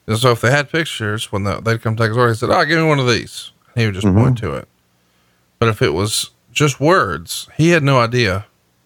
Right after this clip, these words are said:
Speaker 1: what any of that stuff said. So you, he would wait. And so, like, if you said, "Hey, Jimmy, what are you gonna have?" He'd say, "Oh, I don't know. What are you having?" And so you would say, "I'm thinking about this or this." And then he would know those two things are on the menu.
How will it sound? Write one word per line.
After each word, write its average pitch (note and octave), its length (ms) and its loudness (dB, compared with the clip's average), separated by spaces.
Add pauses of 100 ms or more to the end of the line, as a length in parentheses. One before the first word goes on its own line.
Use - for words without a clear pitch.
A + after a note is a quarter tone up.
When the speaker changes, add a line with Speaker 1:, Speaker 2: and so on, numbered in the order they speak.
Speaker 1:
what A2 160 -2
any D3 200 4
of A2 100 0
that G#2+ 180 0
stuff - 240 -6
said. E2+ 360 -4 (1000)
So - 160 0
you, A#2 380 0
he C#3 120 0
would C3 140 2
wait. A#2+ 440 0 (800)
And A#2+ 120 -8
so, B2 160 0
like, A2 160 0
if A2+ 100 -4
you B2 120 0
said, G#2+ 200 0
"Hey, C#3+ 160 0
Jimmy, A#2+ 260 0
what A#2 140 0
are - 20 0
you A#2 80 -2
gonna G2+ 220 -2
have?" C2+ 380 -8
He'd B2 140 -6
say, G#3 80 0
"Oh, C#4 180 2
I - 20 0
don't B3+ 120 -2
know. A#3 180 4
What G#3 160 4
are G3+ 40 -2
you F#3+ 180 0
having?" F#2 420 -2 (520)
And G#2+ 80 -12
so G#2+ 120 -4
you B2+ 100 0
would C3 120 -2
say, F#2+ 140 2
"I'm B2+ 180 2
thinking A2 280 -2
about F#2 200 0
this G#2+ 260 -2
or F#2+ 80 -6
this." B2+ 260 0
And A#2 100 -4
then B2 120 2
he B2+ 100 4
would A2+ 80 -2
know G#2+ 180 2
those A2+ 280 2
two B2 140 -2
things G#2+ 280 0
are G2+ 100 0
on F#2+ 100 0
the G2 60 -2
menu. F2 380 -2